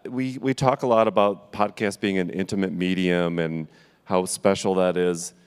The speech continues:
And I just wanted something different in the stories that we were going to tell. Something that, y-, uh, you know, as Howard Stern says, "The commute is the most miserable part of your day. I'm just here to entertain you,"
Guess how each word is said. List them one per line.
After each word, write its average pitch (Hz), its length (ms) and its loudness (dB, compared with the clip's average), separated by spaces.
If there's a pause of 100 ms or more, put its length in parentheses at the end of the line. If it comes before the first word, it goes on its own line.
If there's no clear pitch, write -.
(380)
And 120 100 -2
I 120 80 0
just 156 300 -6
wanted 123 360 0
something 104 520 -2
different 98 520 -2 (140)
in 92 160 -4
the 87 80 -6
stories 92 460 -2
that 87 80 -4
we 87 100 -6
were 80 140 -10
going 82 280 -8
to 82 80 -18
tell. 82 440 -8 (300)
Something 147 420 -2
that, 104 260 0 (240)
y-, - 140 -14 (100)
uh, 95 60 -6
you 117 160 -2
know, 107 100 2
as 107 100 -4
Howard 123 300 0
Stern 110 360 0
says, 104 420 0
"The 95 100 -4
commute 101 400 -2
is 92 120 -4
the 92 80 -4
most 90 220 -2
miserable 90 400 -4
part 90 280 -6
of 85 120 -10
your 87 140 -8
day. 90 340 -4
I'm 92 140 -4
just 92 180 -10
here 98 140 -2
to 87 140 -6
entertain 85 500 -2
you," 131 200 0